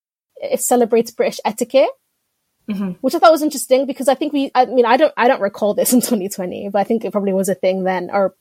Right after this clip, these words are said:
Speaker 1: probably still is now a thing now. But I think that it's moved into TikTok.
Speaker 2: Yeah, definitely. It's the, it's the Missus Hinch effect. It's
Speaker 1: Mm.
Speaker 2: this, like,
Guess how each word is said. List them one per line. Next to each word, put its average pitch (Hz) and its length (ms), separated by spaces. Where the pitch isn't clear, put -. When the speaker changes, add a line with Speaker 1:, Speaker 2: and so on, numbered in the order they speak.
Speaker 1:
probably 233 200
still 202 180
is 190 120
now 185 120
a 185 60
thing 185 340
now. 214 440
But 254 80
I 226 80
think 254 280
that - 140
it's 233 160
moved 226 280
into 226 320
TikTok. - 640
Speaker 2:
Yeah, 190 240
definitely. 208 720
It's - 260
the, 214 340
it's 202 200
the 226 80
Missus 233 340
Hinch 214 300
effect. - 600
It's 202 220
Speaker 1:
Mm. 196 60
Speaker 2:
this, 190 220
like, 202 480